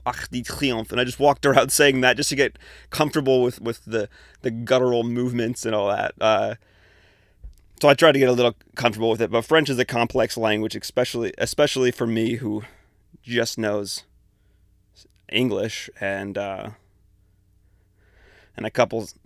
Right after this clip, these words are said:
or I know restaurant Spanish, and that's about it. Um, so, yeah, I spent,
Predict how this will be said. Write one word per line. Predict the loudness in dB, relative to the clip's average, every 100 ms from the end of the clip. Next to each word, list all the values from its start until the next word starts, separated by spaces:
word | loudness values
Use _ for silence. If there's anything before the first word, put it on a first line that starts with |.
| -12
or |
I | -8
know | -8 -8
restaurant | -6 -6 -6 -10 -12
Spanish, | -10 -8 -8 -10
and | -10
that's | -10
about | -2 4 4
it. | 4 -2 -6 -20 _ _ _ _ -20 -18 -2
Um, | 0 0 -2 -8 -14 -18 _ _ _ _ _ _ _ _ _ _ _ -20 -6
so, | 0 0 0 -6 -20 -20 _ _ 4
yeah, | 6
I | 6
spent, | 4 0 0 -2